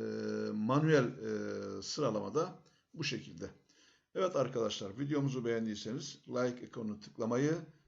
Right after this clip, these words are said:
ve yeni, e, güncel videolarımızdan haberdar olmak ve bu videoları izlemek istiyorsanız da kanalımıza abone olmayı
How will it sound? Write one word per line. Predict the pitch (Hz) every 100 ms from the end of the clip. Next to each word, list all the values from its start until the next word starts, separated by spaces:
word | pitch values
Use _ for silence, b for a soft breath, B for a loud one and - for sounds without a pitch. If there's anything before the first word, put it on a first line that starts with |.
| -
ve | 110 127 135 -
yeni, | 123 131 147 131 - -
e, | 117 113 110
güncel | 107 104 110 107 147 135
videolarımızdan | 107 113 104 101 101 95 101
haberdar | 98 104 110 110 135
olmak | 139 147 151 - - b b b
ve | 113 110 123 123
bu | 151
videoları | 123 110 110 110
izlemek | 107 107 104 104
istiyorsanız | - 101 110 101
da | 113 160 156 B B B -
kanalımıza | 135 131 117 107 107
abone | - 127 123
olmayı | 110 107 107 139